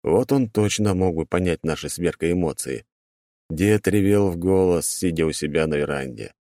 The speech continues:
Завел старика в дом, накачал успокоительным и уложил спать. Пусть проспится, а завтра думает, что делать со своим горем.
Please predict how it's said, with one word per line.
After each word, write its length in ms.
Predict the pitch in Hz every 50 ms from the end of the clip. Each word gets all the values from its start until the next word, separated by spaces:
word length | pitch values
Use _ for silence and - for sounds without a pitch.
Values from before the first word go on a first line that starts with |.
| _ _ _ _ _ _ _ _ _ _ _ _ _ _
Завел 340 | - 76 95 107 135 147 127
старика 400 | - - 127 120 117 - 123 110
в 40 |
дом, 360 | 92 87 101 95 95 87 76 - _ _ _ _ _ _ _ _
накачал 400 | - 80 - 90 - 123 131 135
успокоительным 760 | 120 - - 117 - 110 110 110 110 101 101 101 104 101 95
и 40 | 92
уложил 360 | 90 87 87 85 82 90 85
спать. 400 | - - - - 64 53 - - _ _ _ _ _ _ _ _ _
Пусть 260 | _ - 156 117 - -
проспится, 580 | - 90 - - - 117 107 - - 67 69
а 60 | 71
завтра 300 | 76 90 95 82 - 90
думает, 420 | 87 90 110 101 82 73 69 - _ _
что 180 | - - 92
делать 280 | 80 87 87 78 69 -
со 80 | -
своим 280 | - - 85 82 80 78
горем. 360 | 78 - 87 76 - - -